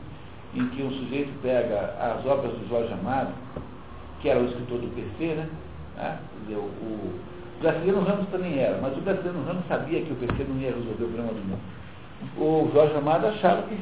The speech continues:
sim. Então, você pega as obras do Jorge Amado e você analisa o que ele está dizendo e você percebe que é exatamente as orientações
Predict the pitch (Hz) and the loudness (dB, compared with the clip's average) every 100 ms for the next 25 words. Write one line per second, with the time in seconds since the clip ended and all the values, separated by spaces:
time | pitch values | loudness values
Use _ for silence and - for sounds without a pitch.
0 | 208 196 190 - - - - - - 101 | -2 -2 -2 -4 -8 -12 -14 -14 0 2
1 | 104 - - - 113 180 175 180 175 156 | 2 0 -4 -2 0 2 4 8 10 10
2 | 139 147 135 123 117 117 104 120 151 123 | 8 6 6 2 4 4 4 2 4 2
3 | - - 123 131 123 147 139 120 110 147 | -2 -8 -6 -4 -2 4 4 4 0 -2
4 | 156 120 113 123 120 120 104 95 123 151 | -2 -2 -2 -4 -2 0 0 -2 0 0
5 | 113 - - - - - - 135 143 156 | 0 -4 -10 -14 -14 -12 -8 -4 -2 0
6 | 156 135 - 151 156 156 - 156 156 175 | 2 2 2 4 6 4 2 4 6 8
7 | 175 - 170 185 156 139 156 156 147 - | 8 8 6 6 4 4 0 2 2 4
8 | 147 156 156 - 127 - 127 135 135 | 4 6 4 2 0 0 -2 -2 -2